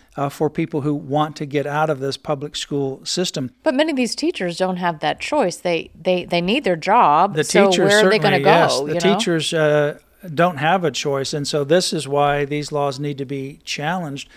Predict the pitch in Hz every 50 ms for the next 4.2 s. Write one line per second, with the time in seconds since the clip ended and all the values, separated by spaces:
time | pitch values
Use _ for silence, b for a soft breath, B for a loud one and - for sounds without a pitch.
0 | B B 175 170 165 160 160 - _ _ _ _ _ _ _ _ _ _ - 175
1 | 170 170 165 165 170 160 156 143 - - 254 240 - 214 180 - - 160 165 165
2 | - 196 170 - 180 160 139 131 - - 165 170 180 185 165 139 131 127 147 143
3 | - 170 156 156 151 151 147 143 143 139 156 - - 185 202 - - 269 233 185
4 | 143 123 - 220